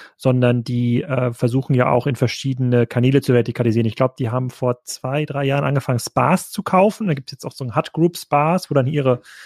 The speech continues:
Ware entsprechend dargestellt, äh, äh, wird und verkauft werden kann, was ich auch extrem smart,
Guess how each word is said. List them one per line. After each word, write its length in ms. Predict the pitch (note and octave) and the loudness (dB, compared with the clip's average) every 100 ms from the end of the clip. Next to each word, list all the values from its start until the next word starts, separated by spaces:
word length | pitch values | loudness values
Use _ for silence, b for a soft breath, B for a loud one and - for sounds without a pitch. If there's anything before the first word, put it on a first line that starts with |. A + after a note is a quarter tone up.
| B - | B -4
Ware 380 | B2 C3+ E3+ | 0 2 0
entsprechend 440 | E3+ D3 E3+ - C#3+ | -2 -4 -10 -10 -10
dargestellt, 720 | B2 E3 F3 - D#3+ E3 - _ - | -8 -6 -8 -4 -4 -4 -8 _ -4
äh, 60 | |
äh, 480 | D3+ D3+ D3+ D3 C#3+ | -2 0 0 -2 2
wird 200 | D3+ E3 | 2 2
und 100 | D#3 | -2
verkauft 420 | C#3 - C#3+ - | -2 0 0 2
werden 300 | D#3+ D#3 D#3 | 2 2 0
kann, 260 | C#3+ D#3 D#3 | -2 -2 -4
was 80 | C#3 | -6
ich 140 | D3 | -4
auch 100 | D3+ | -4
extrem 320 | C3+ - D#3 | -6 -2 -2
smart, 400 | C#3 C#3 C#3+ F#3 | 0 0 0 -2